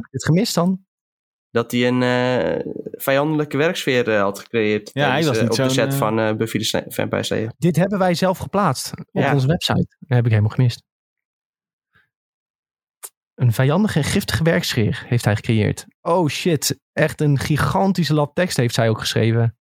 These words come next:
Speaker 3: Ja,
Speaker 2: Ja.
Speaker 3: het was niet best, eh, wat er, wat er allemaal gaande was.
Speaker 2: Maar hij is natuurlijk al eerder een paar keer, eh, slecht in het nieuws gekomen. En toen was hij ook gekikt natuurlijk van Guardians of the Galaxy, eh, twee al, geloof ik.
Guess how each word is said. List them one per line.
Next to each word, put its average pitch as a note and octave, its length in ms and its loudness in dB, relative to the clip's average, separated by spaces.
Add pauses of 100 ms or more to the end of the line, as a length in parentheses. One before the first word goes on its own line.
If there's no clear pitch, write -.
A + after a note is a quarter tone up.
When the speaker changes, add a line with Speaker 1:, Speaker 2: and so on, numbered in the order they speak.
Speaker 3:
Ja, D3+ 340 0
Speaker 2:
Ja. C#3+ 60 2
Speaker 3:
het - 120 -4
was B2 120 0
niet C3+ 120 0
best, F#3+ 340 0
eh, A2+ 340 2
wat A2+ 140 -2
er, A2+ 180 0
wat A2+ 160 0
er A2+ 60 -2
allemaal A2 180 0
gaande G#2 300 -2
was. G2 280 -6
Speaker 2:
Maar A2+ 100 -4
hij A#2+ 80 0
is B2 60 -2
natuurlijk C#3+ 380 0
al - 80 -14
eerder D3 260 0
een D3 60 -12
paar A2+ 200 -2
keer, A#2 300 0
eh, G#2+ 640 0 (200)
slecht - 320 -4
in A#2+ 60 2
het A#2+ 100 2
nieuws A#2 180 2
gekomen. A2+ 300 0
En B2 40 -6
toen B2 120 -2
was B2 120 -2
hij A#2 100 2
ook A#2 80 -4
gekikt B2+ 340 -4
natuurlijk A#2 320 -2
van A2 320 0
Guardians A2+ 360 -2
of A2+ 60 0
the G#2+ 120 -6
Galaxy, A2 540 -2
eh, G#2 80 -2 (840)
twee F3+ 400 0
al, F#3 200 -2
geloof F#3 280 -2
ik. C4+ 260 -4